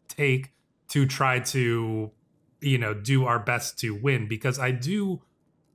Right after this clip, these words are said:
intend to try to win this war. It's, it started one day ago, so nothing has even happened yet, but I intend to s-,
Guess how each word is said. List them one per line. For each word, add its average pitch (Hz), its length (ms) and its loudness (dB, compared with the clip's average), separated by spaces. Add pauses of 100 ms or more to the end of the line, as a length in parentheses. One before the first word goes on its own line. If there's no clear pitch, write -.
intend 165 520 4
to 147 120 4
try 175 240 -2
to 175 100 0
win 165 340 4
this 143 200 2
war. 123 500 -4
It's, - 360 -8
it 117 120 -4
started 143 380 -2
one 165 220 2
day 175 240 2
ago, 110 380 -2 (240)
so 107 200 -4
nothing 147 360 0
has 143 140 0
even 147 200 0
happened 135 320 -4
yet, 101 120 -8
but 123 120 0
I 170 100 2
intend 190 320 0
to 156 80 -4
s-, - 180 -6